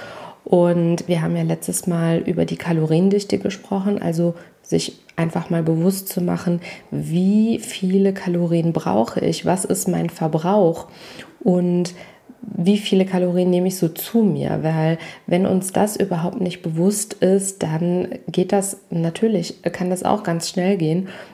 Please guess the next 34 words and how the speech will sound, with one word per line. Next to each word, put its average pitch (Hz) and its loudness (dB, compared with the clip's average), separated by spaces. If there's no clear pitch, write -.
dass 180 0
wir 190 6
mehr 175 2
Energie 190 0
zu - 0
uns 175 -2
führen, 175 -2
als 156 -2
wir 170 2
brauchen 185 0
oder 160 2
verbrauchen 170 0
und 175 0
ja, 220 0
dann 185 2
wird 180 -2
das 180 -2
eben 180 0
alles 180 -2
in 190 0
Fett 226 -6
umgewandelt 170 0
und 180 0
das 196 2
ist 196 0
auch 185 4
ein 175 0
ganz 190 0
natürliche, 175 2
äh, - -8
ein 175 0
ganz 185 -2
natürliches 185 -2
Prinzip 196 0